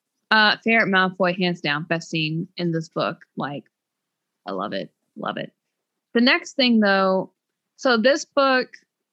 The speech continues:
has one of my favorite scenes. You know, it's, like, not, like, one of my most favorite books. I love, I love dragons. Dragons are my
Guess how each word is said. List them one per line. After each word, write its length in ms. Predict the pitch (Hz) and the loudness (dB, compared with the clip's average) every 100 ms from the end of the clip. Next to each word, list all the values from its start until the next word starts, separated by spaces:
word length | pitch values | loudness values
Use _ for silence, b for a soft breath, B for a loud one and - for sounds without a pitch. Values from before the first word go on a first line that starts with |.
| _ 226 233 | _ -6 -2
has 180 | 214 | 0
one 240 | 202 202 254 | 0 2 2
of 60 | |
my 100 | 262 | 2
favorite 220 | 233 214 185 | 2 0 0
scenes. 220 | 175 196 | -4 -2
You 60 | 208 | 0
know, 100 | 208 | 0
it's, 100 | 196 | 0
like, 200 | 185 180 | 0 0
not, 260 | 180 185 - | 2 2 0
like, 160 | 196 202 | -4 0
one 80 | 226 | 0
of 40 | |
my 100 | 226 | 2
most 240 | 226 214 | 2 2
favorite 200 | 233 240 240 | 2 2 4
books. 220 | 233 - - - | 2 -2 -6 0
I 40 | |
love, 380 | 247 208 190 196 - | 2 4 4 4 4
I 220 | 196 185 | 2 2
love 240 | 185 240 | 2 2
dragons. 500 | 330 294 214 151 185 | 4 2 2 -2 -4
Dragons 320 | - 196 208 220 | 0 2 2 2
are 80 | |
my 240 | 202 208 | 2 2